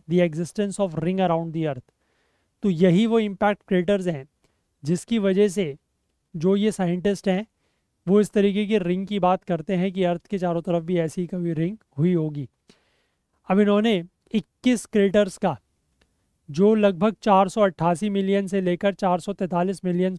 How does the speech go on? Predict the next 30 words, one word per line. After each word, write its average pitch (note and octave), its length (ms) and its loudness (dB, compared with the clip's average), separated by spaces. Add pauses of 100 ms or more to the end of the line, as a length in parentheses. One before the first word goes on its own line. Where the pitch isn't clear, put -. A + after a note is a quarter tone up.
पुराने E3+ 360 0
हैं D#3 220 -2 (460)
ऑर्डोविशियन F#3 760 2
पीरियड F3+ 360 0
के, D3+ 220 -2 (500)
उनका G#3 360 2
इन्होंने G#3 360 0
एनालिसिस F3+ 520 -2
किया F3+ 280 2
है C#3 180 -4 (720)
और G3+ 160 6
ये G3+ 220 4
कहा G#3 280 2
है G#3 140 2
कि G#3 120 -6
जो G#3 140 -2
इम्पैक्ट्स F#3 520 -2
हैं E3+ 200 -4
सारे F#3+ 360 0
के G#3 120 -2
सारे F3 420 0
वो F#3+ 180 -2
अर्थ G#3 240 0
के A3 320 0 (880)
नज़दीक, F#3 460 0
सॉरी, G3 220 2
इक्वेटर G#3 480 2
के A3 100 -2
नज़दीक F#3+ 400 -4
हैं। C3+ 140 -10